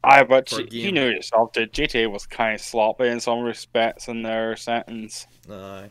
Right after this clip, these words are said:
Speaker 2: But I'm just saying, like, you know what I mean? Um, I, I don't know. I think
Speaker 1: At
Speaker 2: it
Speaker 1: the
Speaker 2: needs to be
Speaker 1: mo-
Speaker 2: higher than ten gig,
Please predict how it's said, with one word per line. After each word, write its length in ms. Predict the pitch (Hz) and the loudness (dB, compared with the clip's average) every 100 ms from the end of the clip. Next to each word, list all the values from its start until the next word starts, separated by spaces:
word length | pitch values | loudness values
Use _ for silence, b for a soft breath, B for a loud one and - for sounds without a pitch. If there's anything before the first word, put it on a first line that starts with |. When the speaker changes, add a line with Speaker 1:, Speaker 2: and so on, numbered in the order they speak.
| _ _ | _ _
Speaker 2:
But 220 | - 117 - _ | -10 -10 -10 _
I'm 100 | 127 | -8
just 160 | 170 - | -6 -6
saying, 240 | 107 110 | -8 -8
like, 200 | 110 95 | -10 -12
you 80 | 101 | -12
know 100 | 107 | -12
what 100 | 98 | -12
I 60 | 104 | -14
mean? 140 | 110 _ b b b b b b b b b b b b b b 127 | -16 _ b b b b b b b b b b b b b b -4
Um, 540 | 127 127 117 107 104 b b b b b b b b _ _ _ | -2 0 -2 -6 -12 b b b b b b b b _ _ _
I, 340 | 143 156 139 170 | -2 0 0 0
I 20 | |
don't 120 | 135 | -2
know. 120 | 113 | -4
I 100 | 113 | -2
think 100 | 123 | 8
Speaker 1:
At 120 | 160 156 | 8 8
Speaker 2:
it 40 | |
Speaker 1:
the 60 | 156 | 2
Speaker 2:
needs 160 | 135 | 4
to 180 | 156 175 | 8 8
be 80 | 90 | 6
Speaker 1:
mo- 20 | |
Speaker 2:
higher 480 | - - 101 107 113 | -6 -8 -2 0 -2
than 140 | 113 110 | -4 -8
ten 260 | 107 104 | -10 -8
gig, 160 | 113 | -4